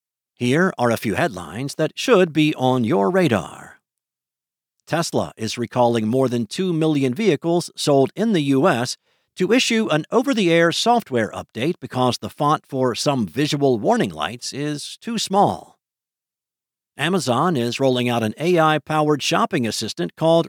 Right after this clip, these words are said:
Rufus for its mobile app that can answer questions and recommend products. Finally, Starbucks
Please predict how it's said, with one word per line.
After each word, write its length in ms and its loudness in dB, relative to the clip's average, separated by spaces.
Rufus 480 -2
for 180 0
its 220 -2
mobile 420 2
app 260 -10
that 220 -8
can 120 -4
answer 320 -2
questions 680 -2
and 380 -6
recommend 460 -2
products. 680 -2
Finally, 600 -4
Starbucks 720 -2